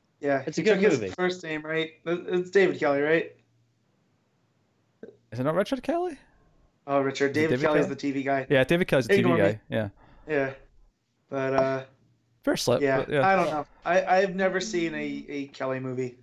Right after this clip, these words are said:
Speaker 1: so.
Speaker 2: The, the point aside, though, is it, it's,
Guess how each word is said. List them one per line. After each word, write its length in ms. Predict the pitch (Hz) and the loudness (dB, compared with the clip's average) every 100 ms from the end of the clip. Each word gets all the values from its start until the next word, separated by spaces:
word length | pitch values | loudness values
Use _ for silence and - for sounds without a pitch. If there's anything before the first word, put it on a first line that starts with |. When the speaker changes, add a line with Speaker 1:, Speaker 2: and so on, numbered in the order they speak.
| _ | _
Speaker 1:
so. 240 | - 127 127 | -4 0 2
Speaker 2:
The, 160 | 127 - - | 0 -6 -8
the 160 | 147 143 | -4 -2
point 340 | - 208 208 | 0 0 0
aside, 460 | 160 - 165 160 131 | -8 0 2 2 0
though, 260 | - 104 107 | -4 -4 -2
is 280 | 117 110 - _ _ _ _ _ - | -2 -4 -6 _ _ _ _ _ -4
it, 140 | 156 - | -4 0
it's, 440 | 160 143 - - | -2 -2 -12 -18